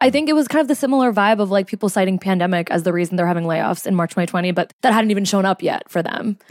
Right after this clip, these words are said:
Speaker 2: Yeah.
Speaker 1: It was like, "Oh, why don't we just jump into it while everyone else is and trim things?" Which we've been talking about this, like, startups need to become leaner. They need to become more profitable.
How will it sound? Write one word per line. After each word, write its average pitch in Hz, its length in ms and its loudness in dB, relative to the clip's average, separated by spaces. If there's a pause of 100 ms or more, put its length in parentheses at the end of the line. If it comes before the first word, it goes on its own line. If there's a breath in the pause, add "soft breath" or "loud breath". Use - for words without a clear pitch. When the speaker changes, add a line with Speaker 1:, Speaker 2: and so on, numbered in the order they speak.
(360 loud breath)
Speaker 2:
Yeah. 143 360 0
Speaker 1:
It 254 80 6
was 262 180 4
like, 247 240 0
"Oh, 302 160 6
why 226 200 4
don't 233 120 0
we 247 80 -2
just 220 220 -4
jump 202 320 0
into 196 320 2
it 170 260 2
while 196 240 2
everyone 185 300 0
else 170 240 -2
is 175 500 -2
and 220 140 2
trim 302 240 0
things?" 180 340 -4
Which 269 220 0
we've 262 240 2
been 302 100 0
talking 190 260 -2
about 185 200 0
this, 247 240 2
like, 214 160 0 (100)
startups 214 300 2
need 220 60 2
to 214 40 4
become 220 220 2
leaner. 247 280 4
They 202 100 -2
need 202 120 -2
to 190 80 -10
become 208 220 0
more 196 120 2
profitable. 196 840 0